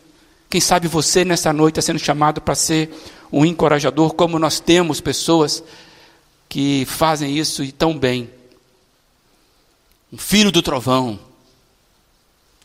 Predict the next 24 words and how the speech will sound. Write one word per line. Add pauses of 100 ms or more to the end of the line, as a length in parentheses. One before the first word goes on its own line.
(340)
Quero
desafiar
aqui
os
irmãos (880)
tomarem
um
café,
pagando
o
café
com
o
irmão
Manel.
O
Manel
é
encorajador, (300)
sim
ou
não? (680)
Amém,
amados?